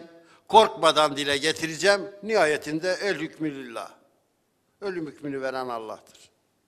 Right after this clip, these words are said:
Ondan ötesi benim için yok. Öbür fot-, bundan önceki bir fotoğraf getirdin ekrana, bir getir.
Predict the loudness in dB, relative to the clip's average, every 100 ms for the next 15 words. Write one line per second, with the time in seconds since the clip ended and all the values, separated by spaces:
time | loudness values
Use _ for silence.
0 | _ _ _ _ _ _ -16 -12 -12 -12
1 | -16 -16 -14 -14 -14 -16 -18 -18 -20 _
2 | _ _ _ _ _ -12 -10 -10 -10 -10
3 | -10 -6 -2 -2 -2 -4 -8 -12 -14 -12
4 | -10 -10 -8 -10 -10 -12 -12 -14 -14 -12
5 | -10 -12 -8 -8 -8 -16 -20